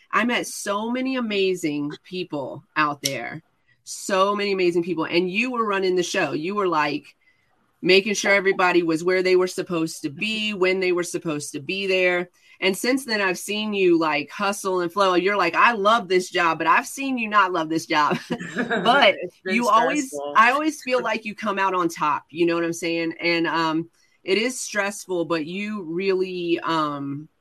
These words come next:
Speaker 1: you really handle yourself really well.
Speaker 2: Thank you. I
Speaker 1: Um,
Speaker 2: appreciate that. I don't always feel that way.
Speaker 1: No, I, I,
Speaker 2: If
Speaker 1: listen,
Speaker 2: everybody
Speaker 1: we
Speaker 2: could see the noise in my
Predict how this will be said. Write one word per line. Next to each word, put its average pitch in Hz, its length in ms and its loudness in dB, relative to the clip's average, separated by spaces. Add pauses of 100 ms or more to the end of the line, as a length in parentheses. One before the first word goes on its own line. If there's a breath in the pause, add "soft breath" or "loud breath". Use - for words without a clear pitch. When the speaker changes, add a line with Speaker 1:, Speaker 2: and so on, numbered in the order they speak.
(400)
Speaker 1:
you 185 160 -8
really 233 260 -2
handle 175 340 2
yourself 135 680 -4
really 139 300 -4
well. 131 440 -8 (280)
Speaker 2:
Thank 254 320 -8
you. 170 40 -2
I 160 200 6
Speaker 1:
Um, 139 120 -2
Speaker 2:
appreciate 151 480 -4
that. 165 160 -2
I 190 40 -2
don't 196 160 -2
always 180 280 -2
feel 175 240 -2
that 139 240 -4
way. 151 300 4
Speaker 1:
No, 226 100 4
I, 196 360 6 (240)
I, 180 140 0
Speaker 2:
If - 280 -6 (560)
Speaker 1:
listen, 196 320 2
Speaker 2:
everybody 175 340 4
Speaker 1:
we - 60 -12
Speaker 2:
could - 160 -8
see 202 180 0
the 175 140 -4
noise 202 400 8
in 180 160 10
my 151 60 -2